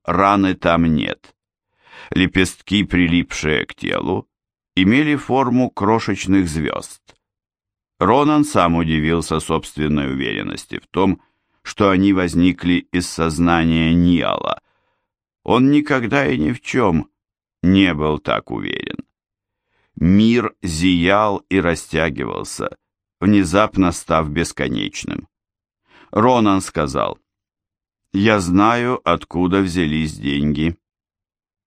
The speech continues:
"Никому не говори", велел отец.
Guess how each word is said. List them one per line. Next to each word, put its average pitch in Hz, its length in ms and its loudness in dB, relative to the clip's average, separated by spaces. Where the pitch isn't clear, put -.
"Никому 104 640 4
не 90 180 2
говори", 87 720 0
велел 85 500 0
отец. - 560 -8